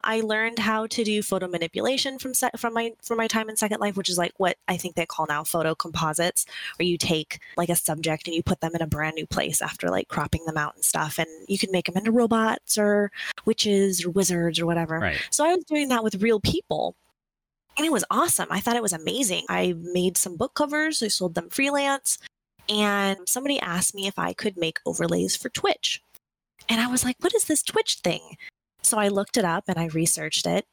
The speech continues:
Speaker 1: And I was like, "Oh my gosh, I could totally do this. I could totally make overlays." So I made them overlays. I made my account. And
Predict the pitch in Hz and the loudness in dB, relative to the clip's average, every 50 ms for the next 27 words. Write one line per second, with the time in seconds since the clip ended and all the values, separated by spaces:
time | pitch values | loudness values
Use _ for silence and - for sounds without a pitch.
0 | - 185 190 190 208 220 220 214 220 226 - - 269 294 294 285 349 349 339 - | -4 -2 0 0 0 2 2 2 2 0 -2 -2 -2 0 0 2 2 0 0 0
1 | 233 214 233 226 - - 180 175 175 175 196 196 190 285 339 277 190 170 - 208 | -2 -2 -4 -4 -4 -2 -2 -2 0 0 0 0 2 2 2 2 2 0 0 0
2 | 220 294 240 - - - 185 180 180 190 185 185 190 - - 311 339 254 - - | 0 0 -2 -2 -4 -4 -4 -2 0 0 0 0 0 0 0 0 2 2 2 2
3 | 175 165 170 - - 254 262 269 262 220 202 208 208 - - 214 214 185 175 165 | 2 2 2 2 0 0 0 0 2 2 2 2 0 0 -2 -2 0 0 0 2
4 | 170 165 160 165 165 170 165 160 160 160 170 185 185 185 185 180 180 - - - | 2 2 4 4 2 2 2 0 0 2 0 0 2 2 2 2 2 0 -2 -2
5 | 151 151 156 - - - - - - - _ _ _ _ - - 185 190 190 185 | -2 -4 -6 -8 -8 -8 -8 -10 -10 -12 _ _ _ _ -6 -4 -2 2 2 2
6 | 180 175 175 170 170 | 4 4 2 2 0